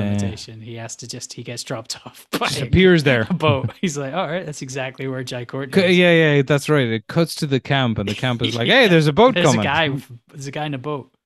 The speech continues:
Speaker 1: So, yeah, Jai, uh, Jai Courtney, mm, Cyril, blah, blah, blah.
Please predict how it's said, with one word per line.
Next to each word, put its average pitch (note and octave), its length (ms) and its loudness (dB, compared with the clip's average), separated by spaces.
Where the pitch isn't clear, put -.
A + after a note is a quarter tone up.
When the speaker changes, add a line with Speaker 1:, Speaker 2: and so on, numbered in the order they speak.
Speaker 1:
So, D#3 160 -2
yeah, C#3 240 2
Jai, C#3+ 320 -4
uh, A#2+ 40 -12
Jai C#3 220 -6
Courtney, C3+ 640 -2
mm, B2 840 -10
Cyril, B2+ 520 -8
blah, A#2 200 -12
blah, A#2 160 -14
blah. A#2 320 -12